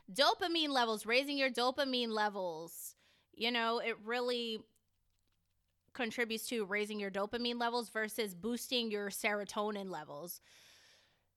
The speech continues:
So that's what you look for. You look for that. And I think, like I said, when people are, whether it's aggressive or whether it's,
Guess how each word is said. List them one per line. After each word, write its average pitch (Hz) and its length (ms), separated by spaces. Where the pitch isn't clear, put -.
So 262 460
that's 247 240
what - 160
you 320 100
look 262 200
for. 190 260
You 208 180
look 277 160
for 262 520
that. 196 560
And 233 240
I 240 80
think, 285 340
like 233 200
I 208 80
said, 247 360
when 214 140
people 262 540
are, 208 500
whether 233 300
it's 226 160
aggressive 220 720
or 190 100
whether 208 340
it's, 208 460